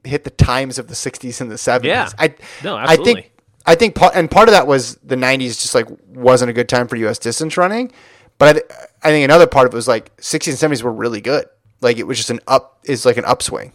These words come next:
Speaker 1: It's,
Speaker 2: Yeah.
Speaker 1: it just, some of this stuff happens in, in cycles, and, um, that was one of the high water marks in contrast to the nineties, where there was very few Americans making finals in Olympics or world championships.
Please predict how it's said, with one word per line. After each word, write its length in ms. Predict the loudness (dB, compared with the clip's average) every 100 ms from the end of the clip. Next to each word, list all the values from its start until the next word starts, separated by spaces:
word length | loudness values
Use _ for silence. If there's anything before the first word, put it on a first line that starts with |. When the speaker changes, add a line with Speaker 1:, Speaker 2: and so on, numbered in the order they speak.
| _
Speaker 1:
It's, 280 | -12 -8 -8
Speaker 2:
Yeah. 140 | -4
Speaker 1:
it 140 | -6 -4
just, 380 | -4 -4 -6
some 160 | 0 0
of 60 | 0
this 100 | 2
stuff 140 | 2
happens 400 | 4 2 0 -4
in, 220 | -8 -8 -8
in 140 | -6 0
cycles, 520 | 2 2 2 -4 -6
and, 200 | -12 -14 _ -20 _ _ _ _ _ _ -2
um, 640 | 2 2 0 -4 -8 -20 _
that 280 | 0 2 4
was 120 | 0
one 140 | 0 -2
of 60 |
the 400 | -4 -6 -8 -12 _ _ _ _ _ _
high 260 | -4 4 6
water 320 | 6 4 4
marks 580 | 0 -8 -12 -12 -12 -14 _ _ _ _ _ _ _ _ _
in 120 | -10 -2
contrast 500 | 0 2 0 0 -4
to 60 |
the 80 | -4
nineties, 440 | 0 0 -2 -10
where 320 | -4 -4 -4 _ _ _
there 120 | -8
was 640 | 0 4 2 0 -10 -14 _ _ _ _ _ _ _
very 300 | 2 2 2
few 200 | 0 0
Americans 640 | 2 2 0 -2 -8 -10
making 360 | -6 -6 -6 -14
finals 720 | -2 -2 0 -4 -10 -12 -16 -14
in 200 | -14 -10
Olympics 520 | -8 -6 -8 -8 -10
or 120 | -6
world 200 | -6 -6
championships. 760 | -4 -6 -8 -12 -12 -12 -14